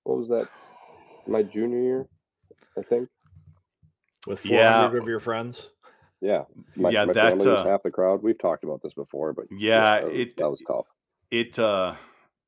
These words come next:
Speaker 3: that image I took that I got a lot of grief on was in the paper last week.
Speaker 1: Really?
Speaker 3: Yeah.
Speaker 1: How did it get brought up now?
Speaker 3: Viggs? <laughs>
Speaker 2: Well, Randy Johnson did a story for the Star Tribune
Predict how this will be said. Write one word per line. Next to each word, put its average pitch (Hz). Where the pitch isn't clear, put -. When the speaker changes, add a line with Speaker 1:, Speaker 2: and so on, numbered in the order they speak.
Speaker 3:
that 101
image 113
I 90
took -
that 87
I 87
got 87
a 87
lot 85
of 78
grief 90
on 78
was 92
in 107
the 82
paper 80
last 76
week. 69
Speaker 1:
Really? 110
Speaker 3:
Yeah. 78
Speaker 1:
How 160
did 165
it -
get 165
brought 143
up 143
now? 143
Speaker 3:
Viggs? 95
<laughs> 277
Speaker 2:
Well, 147
Randy 147
Johnson 123
did 107
a 101
story 101
for 92
the 90
Star 95
Tribune 95